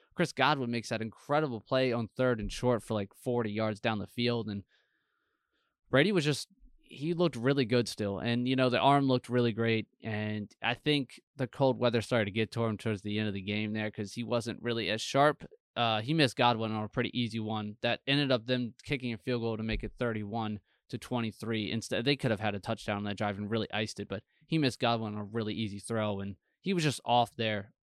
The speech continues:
Late third quarter, going into the fourth, he looked like he was just off. And give it to Green Bay, too. They had, they dominated time of possession that second half, and it just felt like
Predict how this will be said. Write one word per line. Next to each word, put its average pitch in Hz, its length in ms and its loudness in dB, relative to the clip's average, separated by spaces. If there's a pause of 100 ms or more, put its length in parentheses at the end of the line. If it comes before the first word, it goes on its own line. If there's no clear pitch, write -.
(560)
Late 151 260 4
third 135 220 4
quarter, 123 240 2
going 123 240 2
into 113 100 0
the 104 80 -6
fourth, 117 320 -2
he 120 100 -2
looked 117 180 -2
like 104 100 -2
he 107 80 -4
was 98 80 -4
just 101 180 -8
off. 110 220 -2
And 101 160 -6 (1300)
give 165 140 2
it 170 100 -2
to 135 80 -8
Green 151 220 2
Bay, 151 160 2
too. 156 220 4
They 139 180 4
had, 156 240 2
they 175 100 2
dominated 135 520 2
time 120 180 -2
of 104 60 -6
possession 113 360 -2
that 104 160 -4
second 107 300 -2
half, 127 280 0
and 110 120 -4
it 104 80 -4
just - 240 -2
felt 135 180 6
like 123 280 2